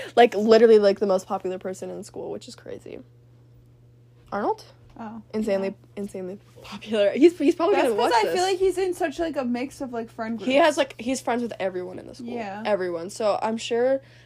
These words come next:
Speaker 1: he'll find some after party, but at the same time, everyone doesn't like me, which I, which is
Speaker 2: <laughs>
Speaker 1: fine. Like, I have beef with, like, a good amount of people, so, like, I'm not gonna go to a party where people hate me, you know?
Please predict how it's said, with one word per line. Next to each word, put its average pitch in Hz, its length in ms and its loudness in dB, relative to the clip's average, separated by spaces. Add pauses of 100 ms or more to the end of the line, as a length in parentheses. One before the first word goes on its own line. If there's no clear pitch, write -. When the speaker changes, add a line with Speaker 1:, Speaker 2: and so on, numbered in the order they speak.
(240)
Speaker 1:
he'll 240 220 4
find 226 500 0 (100)
some 202 640 -4 (240)
after 180 300 -8
party, 175 340 -8
but 190 240 -2
at 208 160 -2
the 220 80 -6
same 214 240 -2
time, 196 300 -4 (100)
everyone 220 540 2
doesn't 175 320 0
like 156 260 -8
me, 202 240 -6 (480)
which 233 160 2
I, 269 260 6
which 349 120 6
is 370 180 4
Speaker 2:
<laughs> 240 120 6
Speaker 1:
fine. 208 200 4
Like, 196 160 -2 (180)
I 226 160 6
have 269 220 2
beef 208 380 -8
with, - 200 -10
like, 196 160 -4
a 196 80 -6
good 185 200 2
amount 180 220 -2
of 175 80 -2
people, 180 260 -10
so, 180 240 -4
like, 110 380 -8 (200)
I'm 220 140 0
not 226 140 4
gonna 240 120 0
go 208 140 2
to 202 60 2
a 196 60 0
party 180 240 -6
where 185 100 -10
people - 200 -12
hate 208 300 -14
me, - 160 -16
you 73 60 -14
know? 76 280 -14